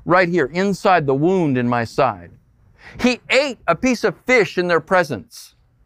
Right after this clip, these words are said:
Now, that doesn't mean he had to eat. It doesn't mean that those wounds were, uh, open sores or anything like that. There's no more pain. There's no more suffering.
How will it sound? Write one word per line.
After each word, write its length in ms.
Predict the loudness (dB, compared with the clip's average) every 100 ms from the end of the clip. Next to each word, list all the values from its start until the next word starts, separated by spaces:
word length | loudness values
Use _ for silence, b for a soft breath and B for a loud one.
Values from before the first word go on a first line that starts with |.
| _
Now, 100 | -4
that 120 | -2 -2
doesn't 180 | -2
mean 140 | -2 -2
he 160 | -2
had 340 | -2 0 0 -2
to 140 | -10 -6
eat. 320 | -4 -6 _ _ _ _ _
It 60 | -6
doesn't 180 | -4 -2
mean 140 | 0
that 120 | 0
those 260 | 2 0 0 b b
wounds 560 | 0 2 2 0 -2 -4
were, 540 | -2 2 2 2 0 b b
uh, 240 | 0 0 0
open 340 | -2 0 -2
sores 560 | -4 -2 0 2 0 0
or 100 | -2
anything 280 | -2 -2 -2
like 180 | -2
that. 140 | -2 -4
There's 180 | -4 -2
no 140 | -2
more 160 | -2 -4
pain. 320 | -2 -2 -2
There's 140 | -4
no 80 | -4
more 120 | -6
suffering. 500 | -4 -2 -2 -2 -4